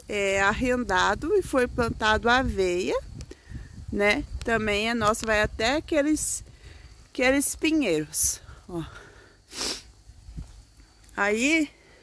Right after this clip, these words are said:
lá, ó, tem umas, umas araucária, né?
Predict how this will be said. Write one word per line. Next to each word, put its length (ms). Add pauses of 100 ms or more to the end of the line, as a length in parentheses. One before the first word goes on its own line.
(1900)
lá, 300
ó, 240 (360)
tem 360
umas, 840 (1500)
umas 520
araucária, 960
né? 260